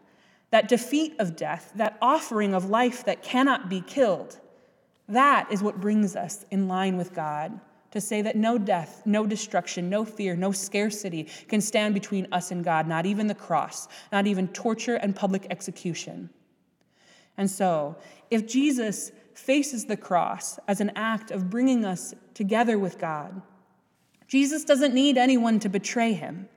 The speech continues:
in order to get there. But it is, as God knows, inevitable.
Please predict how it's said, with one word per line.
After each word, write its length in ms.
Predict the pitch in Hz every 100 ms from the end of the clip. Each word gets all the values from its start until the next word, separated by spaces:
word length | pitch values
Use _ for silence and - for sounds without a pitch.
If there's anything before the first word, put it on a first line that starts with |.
| _ -
in 120 | 196
order 360 | 196 196 190 180
to 180 | -
get 240 | 180 185 185
there. 340 | 143 - 196 - _ _ _ _ _ _ _ _ _ _ _ _ _ -
But 100 | 214
it 120 | 220
is, 560 | 254 240 196 175 - - -
as 160 | 190 196
God 280 | 202 202 196
knows, 540 | 214 185 156 160 -
inevitable. 720 | 190 196 190 180 160 127 104